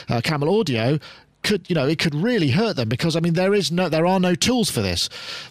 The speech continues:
The concept has been, you know, the idea for the whole legislation was that the big companies like Google and, uh, um, Apple, all of these people were basically registering in countries that don't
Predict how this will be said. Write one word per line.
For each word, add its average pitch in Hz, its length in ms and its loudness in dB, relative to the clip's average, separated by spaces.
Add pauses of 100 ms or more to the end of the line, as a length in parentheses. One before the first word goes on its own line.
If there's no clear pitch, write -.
(160)
The 139 80 -2
concept 190 520 0
has 160 160 0
been, 151 380 0
you 147 60 2
know, 131 120 2
the 131 380 -4
idea 170 420 2
for - 140 -4
the 131 100 2
whole 131 240 2
legislation 131 640 0
was 113 340 0
that - 140 -4
the 123 80 -4
big 190 180 0
companies 120 400 0
like 117 200 -2
Google 120 560 0
and, 98 220 0
uh, 98 420 0
um, 87 280 -2 (380)
Apple, 135 320 0
all 185 220 2
of 175 40 -2
these 160 140 -2
people 143 340 0
were 139 160 0
basically 143 380 0
registering 135 480 0
in 127 100 2
countries 127 360 -2
that 117 180 -4
don't 175 360 -2